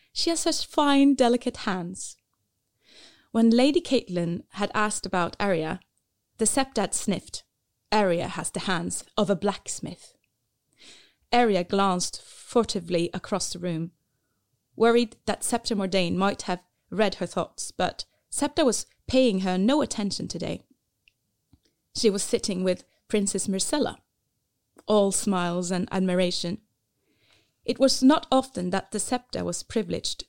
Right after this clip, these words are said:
to instruct a royal princess in the womanly arts, as she had said when the queen brought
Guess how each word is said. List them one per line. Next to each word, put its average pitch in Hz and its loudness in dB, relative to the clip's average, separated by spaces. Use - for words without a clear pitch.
to 208 -4
instruct - -4
a 196 0
royal 202 2
princess 190 -4
in 190 -2
the 185 -2
womanly 180 0
arts, - -6
as 208 0
she 214 0
had 202 -2
said 202 0
when 185 0
the 180 0
queen 190 -2
brought 208 2